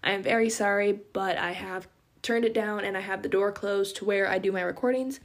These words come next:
So other than that, let's jump right into it. I am using my N L T Bible and my N I V Study Bible today. I really suggest both of these Bible versions to people. That way you have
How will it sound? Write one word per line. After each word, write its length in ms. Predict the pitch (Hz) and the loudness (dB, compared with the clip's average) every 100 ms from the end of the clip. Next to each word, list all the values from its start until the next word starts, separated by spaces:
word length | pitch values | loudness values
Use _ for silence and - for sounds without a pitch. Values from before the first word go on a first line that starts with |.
| - - - | -20 -20 -20
So 500 | - - 233 220 220 220 | -8 -2 2 2 -2 -4
other 180 | 226 247 | 0 0
than 140 | 247 | 0
that, 260 | 226 254 - | -2 -2 -2
let's 220 | 233 226 | -2 -2
jump 260 | - 208 214 | -4 -6 -4
right 220 | 208 208 | -4 0
into 220 | 220 294 | 0 2
it. 200 | 370 381 - _ _ _ _ _ - - | 0 -2 -12 _ _ _ _ _ -12 -2
I 300 | 254 269 269 | 2 4 2
am 400 | 247 247 247 240 - | -2 -2 -2 -4 -2
using 360 | 254 247 247 | 0 2 0
my 280 | 240 233 233 | 0 -2 -2
N 240 | - 233 | -2 -2
L 120 | 240 233 | -2 -2
T 360 | - 247 262 | -2 -2 -2
Bible 500 | - - 240 247 320 247 | -4 -4 -2 0 -2 0
and 180 | 240 240 | -2 -2
my 140 | 233 | -2
N 180 | 226 233 | -2 -2
I 140 | 226 | -2
V 120 | 233 | -2
Study 320 | 233 - 220 220 | -4 -2 0 2
Bible 440 | 226 214 247 269 - - - - | 0 0 -2 -2 -8 -18 -20 -12
today. 380 | - 226 220 269 | -4 0 2 2
I 180 | - 214 | 2 -2
really 260 | 220 220 | 2 4
suggest 460 | 220 226 208 214 - | 2 0 -2 -4 -4
both 180 | 202 208 | -4 -2
of 100 | 202 | -4
these 340 | 214 214 208 - - - _ - | -4 -4 -8 -16 -20 -20 _ -2
Bible 240 | 214 214 | 2 2
versions 400 | 202 208 220 269 | 4 4 4 0
to 80 | 285 | 0
people. 400 | 285 285 330 330 | 2 2 2 -2
That 220 | 247 214 | -2 -2
way 160 | 208 208 | 0 0
you 140 | 220 | 0
have 440 | 214 208 202 208 | -4 -2 0 0